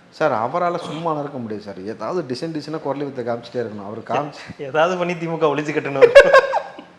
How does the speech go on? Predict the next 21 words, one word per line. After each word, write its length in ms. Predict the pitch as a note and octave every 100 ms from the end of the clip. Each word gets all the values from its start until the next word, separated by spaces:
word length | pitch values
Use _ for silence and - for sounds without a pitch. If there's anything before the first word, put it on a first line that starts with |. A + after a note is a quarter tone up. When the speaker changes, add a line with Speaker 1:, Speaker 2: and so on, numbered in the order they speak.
| - -
Speaker 1:
அவருக்கு 400 | A2 C3 G3 G3+
பிரச்சனை 320 | G3 G3 G#3+
இல்லை 120 | G3
சார். 180 | E3+ E3
ஒழிச்சிட்டா 300 | D#3 D#3 G#3
வேற 160 | F#3 F3
கட்சியில 260 | E3+ F3
போய் 140 | D#3+ D3+
சேர்ந்துப்பாரு. 360 | C#3 C3 A#2
அவருக்கு 260 | A2 B2+ C#3
என்ன 80 | C#3+
ஒரே 180 | C3+ D3+
கட்சியில 280 | C#3+ C#3+ C3+
இருக்க 220 | C#3+ D#3
போறாரு? 260 | A2+ E2 - - _ - -
அதெல்லாம் 400 | A2+ B2+ D3+ D3
ஒண்ணும் 180 | C#3 B2+
பிரச்சனை 300 | A#2 B2 G#2+
இல்லை. 160 | G#2
ஆக 120 | A#2+
மொத்தம் 400 | D3 C3+ - G3+